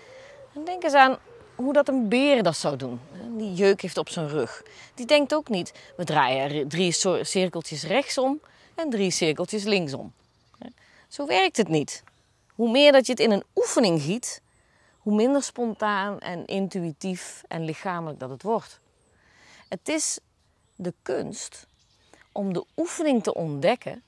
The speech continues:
in datgene wat spontaan opkomt, of het systeem te ontdekken, of de,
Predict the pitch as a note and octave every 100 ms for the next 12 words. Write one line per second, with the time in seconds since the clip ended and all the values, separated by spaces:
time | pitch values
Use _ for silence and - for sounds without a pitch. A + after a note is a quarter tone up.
0 | _ _ _ - F3 A3+ - C4 B3+ F#3+
1 | - - E3 C#3+ - A#3+ F#3+ D3+ F3+ -
2 | - E4+ G#4+ - _ _ - D3 - -
3 | B2 - - E3+ C#3 G#3+ B3+ B3 A3+ G#3+
4 | A3+ C4 - B2+ B2 B2+